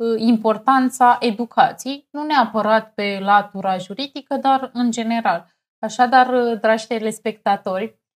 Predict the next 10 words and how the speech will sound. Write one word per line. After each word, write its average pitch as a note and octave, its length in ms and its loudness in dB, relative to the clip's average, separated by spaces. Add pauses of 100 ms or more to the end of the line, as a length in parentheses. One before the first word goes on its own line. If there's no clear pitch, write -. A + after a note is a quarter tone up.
vă A#3+ 260 0
susținem C#4 840 -6
să C#4 220 -4
îmbrățișați C4 1040 0
și A#3 140 -6
partea A3 360 0
juridică, G3+ 720 -6 (280)
pentru D4 340 -4
că C#4+ 380 -2 (100)
nu E4 680 -4